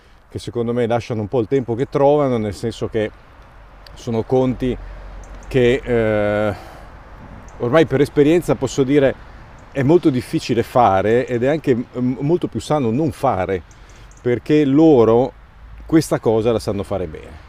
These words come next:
questa cosa la sanno fare bene. Il calcio magari è un altro discorso, ma da un punto di vista, eh, economico, da un punto di vista di soldi, sanno bene come muoversi, sanno bene, eh, anche, e sapranno bene che cosa fare,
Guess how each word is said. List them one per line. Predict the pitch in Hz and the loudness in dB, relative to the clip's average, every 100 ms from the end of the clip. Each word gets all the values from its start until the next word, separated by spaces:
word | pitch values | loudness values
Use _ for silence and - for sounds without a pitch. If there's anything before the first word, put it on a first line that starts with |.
| - - | -20 -20
questa | - 92 | -14 -6
cosa | 104 95 | -4 -4
la | 85 | -6
sanno | - 87 85 | -8 -10 -8
fare | 90 87 | -8 -8
bene. | 82 78 - - - - - - - 123 | -10 -14 -18 -20 -20 -20 -20 -20 -12 -10
Il | 113 | -2
calcio | 143 143 123 120 | 2 2 2 -2
magari | 110 117 123 | 0 0 0
è | 110 | 0
un | 127 | 0
altro | 131 117 | -2 -4
discorso, | 127 - 147 139 135 - 156 151 | -6 -4 0 2 0 2 2 2
ma | 120 117 | -2 -2
da | 117 | -2
un | |
punto | 104 139 135 | -2 -2 -2
di | 117 | 0
vista, | 123 123 - 101 95 85 | -2 -4 -4 -2 -2 -4
eh, | 101 98 92 - | -8 -8 -8 -10
economico, | 120 127 139 139 131 123 | -2 0 2 0 0 0
da | |
un | 98 | 0
punto | 104 117 | -2 -6
di | |
vista | 107 117 | -6 -8
di | 127 | -10
soldi, | - 117 127 107 | -4 -2 -2 -4
sanno | - 123 120 | -6 -4 -4
bene | 107 120 101 | -4 -6 -6
come | 113 123 | -6 -6
muoversi, | 101 104 107 95 - | -4 -4 -4 -6 -10
sanno | - 110 110 | -12 -8 -6
bene, | 101 107 98 _ _ _ _ - | -6 -6 -8 _ _ _ _ -8
eh, | 104 98 | -6 -6
anche, | 104 107 - | -6 -8 -8
e | 107 | -10
sapranno | - - 143 143 110 | -8 -2 0 0 0
bene | 107 117 110 104 | 0 0 -2 -6
che | 98 92 | -8 -10
cosa | 104 98 101 | -8 -8 -6
fare, | 107 104 101 | -4 -2 -4